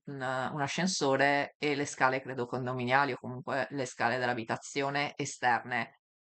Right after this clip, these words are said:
Se ad esempio invece questo settore fosse stato interno, eh, avremmo avuto un caso in cui esistono anche delle inclinazioni differenti dei muri.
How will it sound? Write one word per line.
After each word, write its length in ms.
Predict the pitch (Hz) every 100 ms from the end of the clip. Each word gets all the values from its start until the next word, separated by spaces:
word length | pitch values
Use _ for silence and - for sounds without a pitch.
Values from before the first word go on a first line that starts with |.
| _
Se 180 | - 285
ad 160 | 339 214
esempio 380 | 285 185 190
invece 500 | 185 202 190 185 156 -
questo 640 | 208 - - - 156 147
settore 720 | 147 156 151 185 196 165 127 139
fosse 720 | - 180 180 - 151 143 -
stato 340 | - 170 165
interno, 800 | 160 165 147 147 - 143 175 240 _ _ _ _ _
eh, 380 | 214 214 202 190
avremmo 280 | 262 202 220
avuto 280 | 254 175 233
un 80 |
caso 280 | 233 180 160
in 100 | 214
cui 260 | 196 175 202
esistono 520 | 208 196 165 - 190
anche 320 | 151 165 196
delle 280 | 180 170 170
inclinazioni 960 | 185 190 190 180 190 - - 143 147
differenti 680 | 156 160 - 143 104 135 147
dei 160 | 135 139
muri. 400 | 131 123 135